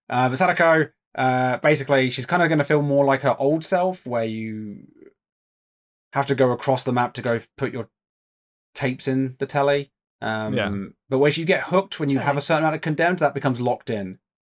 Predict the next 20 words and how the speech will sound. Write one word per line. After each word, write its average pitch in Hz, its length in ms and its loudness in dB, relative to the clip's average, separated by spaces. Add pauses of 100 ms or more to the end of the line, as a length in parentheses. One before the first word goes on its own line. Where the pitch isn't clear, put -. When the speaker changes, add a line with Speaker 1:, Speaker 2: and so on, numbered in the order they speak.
(480)
Speaker 1:
So 123 80 -4
if 110 80 -4
you 127 80 -2
get 151 180 2
hooked 160 220 -4
when 139 80 2
you 127 80 2
have 147 240 -2
condemned, 123 600 0
that 117 220 -2
is 117 80 -10
permanently 131 520 -2
stacked. 104 440 -4
You 113 80 -8
can 117 140 -8
never 113 180 -2
get 110 160 -2
rid 104 100 -6
of 95 60 -12
it. 92 220 -14